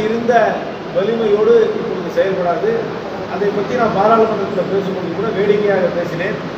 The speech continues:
பாஜகவுக்கு முன்னூத்தி மூணு உறுப்பினர்கள் இருக்கிறார்கள். முன்னூத்தி மூன்று என்றால் த்ரீ நாட் த்ரீ, த்ரீ நாட் த்ரீ ஐ பி சியில மரண தண்டனையை குறிக்கிறது.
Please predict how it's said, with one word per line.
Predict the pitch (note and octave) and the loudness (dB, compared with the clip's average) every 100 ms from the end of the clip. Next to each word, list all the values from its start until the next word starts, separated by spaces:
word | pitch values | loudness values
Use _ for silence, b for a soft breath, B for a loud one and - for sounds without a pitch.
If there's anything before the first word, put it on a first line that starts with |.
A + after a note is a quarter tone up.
| - - - - - D3+ | -8 -8 -8 -6 -4 2
பாஜகவுக்கு | G3 A3+ A3+ A3 G#3 G3+ F#3 F3 E3 | 4 6 4 4 0 0 0 -2 -2
முன்னூத்தி | G3+ G#3+ - F#3+ | -2 -2 -2 -4
மூணு | F3+ F3+ | -2 0
உறுப்பினர்கள் | G3 G#3+ G3+ F#3 | 2 2 2 0
இருக்கிறார்கள். | E3+ E3+ E3 D#3 G3+ F#3 | -2 0 0 0 0 0
முன்னூத்தி | F#3+ G#3+ - G3 | 0 0 -2 -2
மூன்று | F3+ F3+ | 0 0
என்றால் | E3+ G3 F#3 | 2 2 2
த்ரீ | F#3+ F#3+ | 2 4
நாட் | F#3 - - | 2 0 -2
த்ரீ, | G3 - - - - - G#3+ G3+ | -2 -2 -4 -6 -6 -4 -4 0
த்ரீ | G#3+ A#3 | 2 4
நாட் | A3 - | 4 4
த்ரீ | A3 G3 | 2 2
ஐ | G3 | 2
பி | A3+ F3+ | 0 0
சியில | G3+ G#3 | 0 0
மரண | F#3 G#3 G#3+ | -2 -2 -2
தண்டனையை | G3+ F#3+ F3+ E3+ | -2 -2 -2 -2
குறிக்கிறது. | F3 F3 E3 D#3+ | -2 -2 -2 0